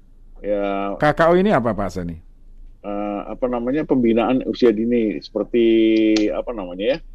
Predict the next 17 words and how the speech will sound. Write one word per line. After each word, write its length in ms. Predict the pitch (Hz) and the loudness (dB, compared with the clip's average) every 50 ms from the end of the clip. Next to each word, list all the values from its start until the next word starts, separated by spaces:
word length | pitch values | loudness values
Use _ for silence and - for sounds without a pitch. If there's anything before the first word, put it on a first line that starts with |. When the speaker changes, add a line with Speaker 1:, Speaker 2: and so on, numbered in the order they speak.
| - - - - - - - - - - - - - | -18 -18 -18 -20 -20 -20 -20 -20 -20 -20 -20 -14 -8
Speaker 1:
Aduh, 1040 | - 131 135 135 135 131 117 113 139 131 131 127 123 123 123 120 120 117 117 117 117 113 107 | -4 -2 -2 0 -2 -2 -4 -4 -4 -2 -2 -2 -2 -4 -4 -4 -4 -4 -4 -6 -6 -8 -8
yang 240 | 110 117 120 104 | -10 -12 -14 -12
Speaker 2:
Oh, 160 | - 113 117 - | -12 -12 -10 -6
pusat, 480 | - 147 143 - 160 147 131 - - | -2 0 0 2 2 2 0 0 -4
pusat 240 | 151 131 156 143 - | -2 0 0 0 2
pelatihan 320 | 147 143 139 120 156 151 147 139 | 2 2 2 4 4 4 2 2
untuk, 320 | 135 135 135 120 - - - - | 0 0 -2 -2 -4 -10 -16 -8
eh, 240 | - 131 127 123 120 | -4 -2 0 0 0
usia 240 | 139 147 - 147 127 | 0 0 0 0 2
dini, 320 | 120 131 127 120 110 95 | 2 2 2 2 0 -2
ya? 160 | 82 80 - - - - - - - - - - 135 | -4 -6 -10 -12 -10 -10 -10 -10 -10 -14 -10 -6 -2
Speaker 1:
Ah, 320 | 147 151 151 156 147 135 | -2 0 2 2 0 0
pusat 320 | - 135 131 143 151 135 - | -2 -4 -4 -4 -4 -2 -2
pelatihan 400 | 143 143 127 107 143 143 135 123 | -2 -2 -2 -2 -2 -4 -4 -6
untuk 160 | 127 107 104 | -8 -8 -8
usia 240 | - 120 123 120 107 | -4 0 0 0 0
dini. 560 | 113 120 131 143 143 135 131 123 110 104 | -2 -4 -4 -2 -2 0 -2 -2 -4 -4